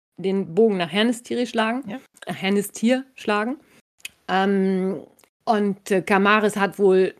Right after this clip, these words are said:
Speaker 1: na ja, man sagt wohl so, er habe den Boden vergöttert, auf dem sie gelaufen ist. Und Ebeka ist, ähm, ich weiß gar nicht, wird das gesagt, kurz vor oder nach der Geburt von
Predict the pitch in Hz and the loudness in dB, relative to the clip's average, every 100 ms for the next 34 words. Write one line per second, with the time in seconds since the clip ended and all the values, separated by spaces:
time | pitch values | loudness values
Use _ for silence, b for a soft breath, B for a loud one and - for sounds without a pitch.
0 | _ - 185 175 151 147 185 180 175 190 | _ -4 -2 0 0 -2 -2 0 2 2
1 | 220 - 196 196 - 180 190 180 170 175 | 0 0 2 2 0 -2 0 0 0 0
2 | 175 208 196 180 160 202 185 170 160 170 | 0 0 0 0 0 0 -2 -2 -4 -4
3 | 160 156 151 143 156 - - - - _ | -4 -6 -6 -4 -6 -10 -16 -16 -18 _
4 | _ _ _ - 208 226 262 294 285 220 | _ _ _ -6 0 2 2 2 0 0
5 | - - 233 220 214 214 208 202 _ _ | -4 -4 2 4 4 2 0 -4 _ _
6 | - - 165 - 156 254 - 285 202 - | -16 -12 -12 -12 -10 -8 -2 -2 -2 -6
7 | 180 208 269 254 220 190 240 - 277 277 | -10 -6 -4 -4 -2 -2 -4 -4 -4 -4
8 | - - 269 302 269 233 220 254 - 254 | -6 0 2 2 0 0 0 -2 -2 -2
9 | 226 208 269 - 254 240 214 | -2 -2 -4 -4 -4 -2 -4